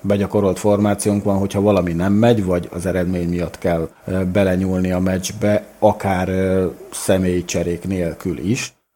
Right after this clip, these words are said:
ö, akkor, akkor ez, ö, ez lehetséges. Én bízom benne, hogy, ö, ha formációt, így konkrétan ki kell mondani, hogy milyen formáció, hogy a négy kettő három egybehez megtalálja Solskjaer a-, azokat az embereket, akikbe folyamatosan bízik, és legalább a,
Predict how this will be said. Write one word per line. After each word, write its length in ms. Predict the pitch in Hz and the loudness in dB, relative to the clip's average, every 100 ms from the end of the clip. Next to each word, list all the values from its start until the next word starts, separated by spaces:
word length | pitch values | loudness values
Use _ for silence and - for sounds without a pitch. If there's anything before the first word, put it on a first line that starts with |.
| _ - | _ -4
ö, 280 | 95 95 98 - | -2 0 0 -2
akkor, 340 | 90 - - | -4 -2 -2
akkor 300 | 87 - 101 | -4 -6 -2
ez, 180 | 98 98 | -2 0
ö, 300 | 104 101 101 95 - - | 2 2 2 0 -8 -8
ez 160 | 101 92 | -6 0
lehetséges. 760 | 98 104 104 - 110 127 127 - - | 0 0 -2 -2 0 0 -2 -12 -10
Én 180 | 123 123 | -2 0
bízom 340 | 147 117 104 | 0 0 0
benne, 240 | 101 101 101 | 0 0 -2
hogy, 300 | 92 95 95 | -2 -4 -2
ö, 360 | 98 98 95 98 95 - - | 0 0 -2 -4 -6 -14 -6
ha 160 | 104 - | -6 -4
formációt, 920 | - 117 107 95 - 98 95 92 87 - 92 | 2 2 4 0 -2 -2 0 -2 -4 -12 -12
így 140 | 85 | -2
konkrétan 560 | 113 98 87 87 87 82 | 0 0 -2 -4 -4 -6
ki 120 | 98 | -4
kell 140 | 95 | -4
mondani, 200 | 95 92 | -2 -2
hogy 100 | 90 | -2
milyen 180 | 95 87 | -2 -4
formáció, 580 | 80 98 104 104 101 101 | -4 -2 0 0 0 0
hogy 180 | 92 95 | 0 0
a 40 | |
négy 220 | 98 95 | 0 -2
kettő 300 | - 85 - | -2 -6 -4
három 380 | 85 92 92 90 | -2 0 0 -2
egybehez 760 | 85 85 - 85 80 90 85 - | -2 -4 -6 -4 -2 2 0 2
megtalálja 540 | 90 - 82 80 85 | -2 0 -2 0 -2
Solskjaer 500 | - 90 82 - 73 | -2 -4 -2 -2 -2
a-, 180 | 76 69 - | -4 -6 -8
azokat 460 | - 87 85 82 | -4 -4 -4 -4
az 100 | 85 | -2
embereket, 540 | 85 85 80 78 85 - | 0 0 0 -2 -2 -2
akikbe 320 | 73 - - | -4 -2 -2
folyamatosan 640 | 78 87 85 82 82 76 | 2 2 2 0 -4 -2
bízik, 280 | 85 87 85 | 0 0 2
és 160 | 87 - | 0 0
legalább 420 | 87 92 85 87 | -2 -2 -4 -2
a, 200 | 90 | -4